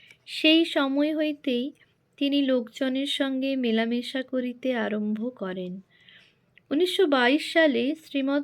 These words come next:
ব্রহ্মানন্দ মহারাজ এর দেহত্যাগের পর মহাপুরুষজি শ্রী রামকৃষ্ণ মঠ ও মিশনের প্রেসিডেন্ট হন। তিনি সংঘের দ্বিতীয় অধ্যক্ষ।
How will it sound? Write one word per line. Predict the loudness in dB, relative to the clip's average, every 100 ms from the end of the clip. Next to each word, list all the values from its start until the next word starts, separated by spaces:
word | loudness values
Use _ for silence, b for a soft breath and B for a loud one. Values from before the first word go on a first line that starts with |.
| -2
ব্রহ্মানন্দ | -2 0 -2 -2 0 0 0 -2
মহারাজ | -2 -2 -2 -2 -2 -4 -14 _ b b b b b _ _ _ _ _ _ _
এর | -4 0 0 -2 -10 _ _ -8
দেহত্যাগের | -2 2 2 2 2 2 2 0
পর | 0 0 2 0 -4 b b b _ -4
মহাপুরুষজি | 0 2 2 6 6 4 -2 -6 -2 -4
শ্রী | -2 0 2
রামকৃষ্ণ | 2 2 0 -2 -4 -2 -2
মঠ | -2 0 0 -2 -4 -8
ও | -4
মিশনের | -2 -2 -2 -4 -4 -2 -4 -6 -4
প্রেসিডেন্ট | -2 -2 -4 -4 -4 -4 -10
হন। | -10 -10 -12 -16 _ _ B B B B B _
তিনি | -2 -2 -2 -2 -4 -6
সংঘের | -10 -6 -2 -2 0 0 0
দ্বিতীয় | -2 -6 -6 -4 0 0
অধ্যক্ষ। | -2 -6 -12 -12 -14 -12